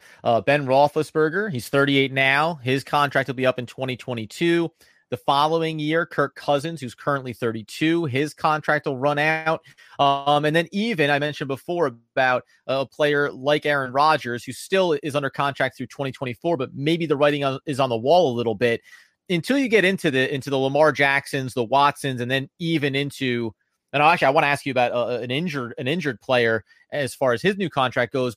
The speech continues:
but how do you see contracts playing out for some of these veteran players if they get another one? I think Roethlisberger, that's a retirement when, when he's said and done. Um, his body has probably had about enough.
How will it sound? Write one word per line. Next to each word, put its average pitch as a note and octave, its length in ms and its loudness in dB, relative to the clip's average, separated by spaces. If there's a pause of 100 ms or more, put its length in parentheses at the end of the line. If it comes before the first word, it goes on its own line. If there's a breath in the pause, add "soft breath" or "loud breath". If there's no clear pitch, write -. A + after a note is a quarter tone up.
(140)
but D3+ 220 4 (720)
how G#3+ 280 0
do D4 60 -4
you C#4+ 120 -4
see A#3 200 -8
contracts G3+ 540 -6
playing E3 320 -8
out D#3 160 -4
for - 80 -8
some D3+ 240 -6
of C#3 60 -8
these C3 180 -8
veteran C3 640 0
players G#2 640 -2 (260)
if G#3+ 220 4 (100)
they D3 140 4
get C3 160 4
another A#2+ 260 2
one? G2+ 140 -6
I F#3 140 2
think F#3 160 -4
Roethlisberger, C#3+ 640 0
that's C3+ 220 0
a - 20 -10
retirement B2 640 -2
when, A#2+ 220 -10
when B2+ 120 -8
he's A#2 260 -10
said B2 180 -2
and A2 120 -8
done. B2 360 -2 (260 soft breath)
Um, A#2 160 -4
his A2+ 140 -8
body A#2 340 2
has A2 100 -6
probably A2+ 680 -2 (320)
had B2 260 -2
about A#2+ 240 0
enough. A#2+ 340 0